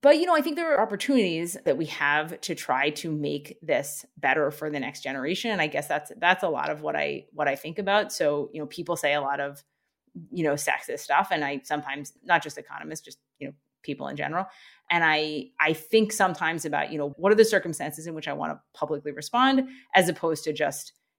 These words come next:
kind of ignore it, because, you know, I'm very lucky and I feel like I've succeeded and I actually don't need to respond to all of those things. And, and I have found that the places that I respond are when there is someone more junior who will see that response, because I want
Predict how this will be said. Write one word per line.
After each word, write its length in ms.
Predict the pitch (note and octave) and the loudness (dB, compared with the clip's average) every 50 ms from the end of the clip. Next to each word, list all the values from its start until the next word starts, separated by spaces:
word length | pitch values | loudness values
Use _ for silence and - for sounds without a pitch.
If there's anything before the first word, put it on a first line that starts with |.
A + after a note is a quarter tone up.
| _ _ | _ _
kind 220 | - D#3+ D3+ D3+ | 2 2 4 4
of 80 | D#3 D3 | 2 0
ignore 320 | D3 D3 D3 C#3 C#3+ E3+ | 0 -4 -4 -4 0 2
it, 160 | A3 B3+ B3+ B3+ - _ _ _ D3 | 2 2 2 -2 -8 _ _ _ -6
because, 540 | D#3 D#3 - - D3 C3+ D3+ D3+ D3 - - _ | -6 -4 -2 -2 0 0 -2 -4 -6 -10 -14 _
you 100 | - D#3 | -8 -8
know, 240 | C#3+ C3 C#3 D3 - | -6 -6 -6 -6 -6
I'm 120 | - C#3+ C3+ | -8 -10 -8
very 180 | D3 C#3 D3+ | -4 -2 2
lucky 260 | D#3 G3 G#3 G#3 B3+ A3+ | 4 4 4 4 0 0
and 80 | F#3 | 0
I 60 | D3+ | 0
feel 160 | C#3+ - D3 C#3+ | -2 -2 -6 -6
like 140 | D3 D3 | -6 -6
I've 180 | C#3+ D3 C#3+ C#3 _ - | -6 -8 -8 -12 _ -10
succeeded 480 | - G#3+ G#3+ G#3 D4 C#4 A#3 A#3+ G#3+ | -8 -8 -2 0 2 4 6 6 6
and 80 | F#3+ E3 | 6 4
I 40 | C#3+ | 2
actually 300 | C#3+ C#3+ - D#3 D3+ D3 | 2 0 -4 -6 -4 -2
don't 200 | E3 E3 F3 F3+ | -2 -4 -4 -4
need 100 | E3+ D3+ | -8 -8
to 100 | E3 D#3 | -8 -8
respond 360 | D3+ D3+ - C#3+ C#3+ D3 C#3+ | -8 -8 -6 -6 -4 -4 -4
to 60 | D3 | -4
all 180 | C3+ D3+ D3+ D3 | -4 -4 -6 -8
of 80 | D3 | -4
those 200 | - D#3+ D#3 D3+ | -2 -2 -2 -2
things. 360 | D3+ D3 C#3+ C#3+ D3+ D#3 D3 - - | -2 -4 -4 -4 -4 -6 -8 -6 -4
And, 240 | E3+ E3 E3 D3+ - - | -4 -4 -4 -4 -2 2
and 120 | D#3+ E3+ | 4 4
I 60 | E3 | 4
have 140 | E3+ F3 E3+ | 4 4 4
found 240 | - F#3+ G3 G3+ G3+ | 4 4 6 6 4
that 120 | F#3+ G3 | 4 2
the 220 | F3+ E3+ D#3+ - - - - | 2 2 2 0 -2 -4 -2
places 320 | G3 G3+ G3 - G#3 G3 | 0 0 0 0 -2 -2
that 100 | F3+ D#3 | 0 0
I 60 | C#3+ | 0
respond 680 | D3 C#3 C#3 - - - C3+ C3+ C#3+ D3+ F#3 G#3 G#3 - - _ _ _ _ _ _ _ _ _ _ _ - | 0 -2 -6 -12 -12 -8 -4 -2 0 0 0 0 -2 -6 -14 _ _ _ _ _ _ _ _ _ _ _ 6
are 180 | E3+ F3 E3 D#3+ | 8 8 8 6
when 220 | D3+ E3 D#3+ E3 | 4 2 2 2
there 140 | D#3+ D3 C#3+ | 2 2 2
is 100 | D3 D3 | 0 -2
someone 280 | D3 C#3+ D3 D3 D3 | -4 -6 -6 -6 -6
more 140 | D3+ D3 D3+ | -6 -6 -6
junior 560 | D#3+ D3 D#3+ D#3 E3+ F3+ G3+ A3 A3+ A3+ A3 - _ _ _ - | -6 -6 -6 -6 -2 0 0 0 0 -2 -6 -14 _ _ _ 0
who 80 | - | 0
will 160 | F#3 E3 E3+ D#3+ | 2 2 2 0
see 180 | - - F3 | 0 -2 0
that 200 | D#3+ - - - | 0 0 -2 -4
response, 560 | - - - - - - - _ - - - _ _ _ _ _ _ _ _ _ | -6 -12 -14 -14 -16 -16 -16 _ -20 -20 -20 _ _ _ _ _ _ _ _ _
because 280 | - D#3+ - F3+ E3+ | -2 4 6 6 4
I 180 | - - D3 D#3+ | 4 2 0 -2
want 360 | C#3+ D3 D#3+ D#3+ D#3+ D#3 - | 0 0 0 2 2 0 0